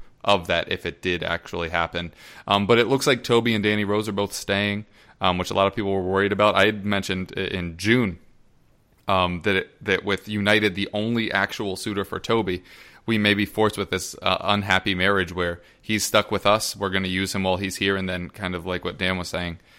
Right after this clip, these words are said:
uh, earlier, he could leave next year for twenty-five million. Um, but it, that's, that's what's happened, and I think we're a better club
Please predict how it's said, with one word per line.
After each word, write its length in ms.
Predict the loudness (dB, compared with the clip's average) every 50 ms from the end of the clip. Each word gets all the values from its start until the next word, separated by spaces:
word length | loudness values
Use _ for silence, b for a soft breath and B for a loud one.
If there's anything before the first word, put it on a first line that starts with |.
| b b b b
uh, 320 | -4 -4 -2 -2 -2 -4 -2 0
earlier, 440 | 2 4 4 4 4 4 2 0 -2 b b b
he 140 | b -2 -2 0
could 220 | 0 -2 -2 -2
leave 220 | 0 0 0 0
next 260 | 0 -2 -4 -4 -4 -4
year 120 | -4 -4
for 100 | -4 -6
twenty-five 540 | -6 -4 -4 -4 -2 -2 -2 -2 -2 -2 -2
million. 440 | -4 -2 -2 -2 -2 -2 -4 -6 -8 b b b b b b b
Um, 560 | b 0 0 2 0 0 -2 -6 -8 -10 -12 -14 _ _ _ _ _ _ _ -16 -16 _ _ _ _ -2
but 320 | 2 4 4 4 2 0
it, 200 | -6 -8 -8 -12 -18 _ -12
that's, 320 | -4 0 0 0 0 0 0
that's 260 | 0 0 0 0 0
what's 160 | -2 -2 2
happened, 320 | 2 2 2 0 -2 -4 -2
and 100 | -2 -2
I 60 | -2
think 240 | -2 -4 -6 -4 -2
we're 240 | 0 2 2 2
a 60 | 2 0
better 420 | 0 2 4 4 4 4 2 0
club 600 | -2 -8 -12 -6 -2 0 2 2 2 0 -4 -10